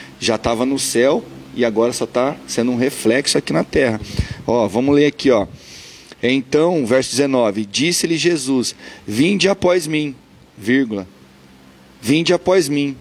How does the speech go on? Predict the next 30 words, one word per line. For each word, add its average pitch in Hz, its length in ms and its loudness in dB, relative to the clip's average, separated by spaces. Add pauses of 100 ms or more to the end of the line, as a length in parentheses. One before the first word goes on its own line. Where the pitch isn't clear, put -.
(540)
O - 40 -20
que 165 140 2
que 175 140 0
isso 165 140 2
significa? 139 680 0 (240)
Quando 151 220 2
eu 160 60 4
não 165 180 2
estiver, 135 640 0 (480)
ele 113 140 2
tá 131 260 0 (420)
ali, 127 240 2
ó, 101 160 2 (300)
dizendo 117 400 0
ali, 117 140 4
ó, 104 160 0 (420)
"Eu 110 80 0
vou 120 100 2
fazer 139 320 2
de 131 80 -2
você 139 280 2
um 139 80 -2
pescador 139 440 0
de 139 120 -2
homens, 131 160 2
mas 113 180 0
é 123 80 4
depois 135 320 2
de 147 80 -2
mim." 156 260 -6